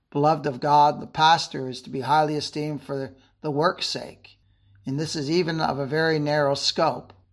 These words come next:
What is the work, one might ask? What is the work and labor of the pastor?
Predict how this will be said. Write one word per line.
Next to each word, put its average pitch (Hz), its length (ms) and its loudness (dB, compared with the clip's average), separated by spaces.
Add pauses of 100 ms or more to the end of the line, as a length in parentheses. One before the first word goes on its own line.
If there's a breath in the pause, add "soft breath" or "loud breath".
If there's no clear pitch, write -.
(140)
What 165 200 0
is 180 300 0
the 151 140 -4
work, 160 440 2
one 170 220 0
might 175 220 4
ask? 185 520 2
What 160 180 -8
is 156 160 -4
the 151 120 -6
work 160 440 -2
and 147 140 -6
labor 170 460 -2
of 139 120 -8
the 135 60 -10
pastor? 175 640 2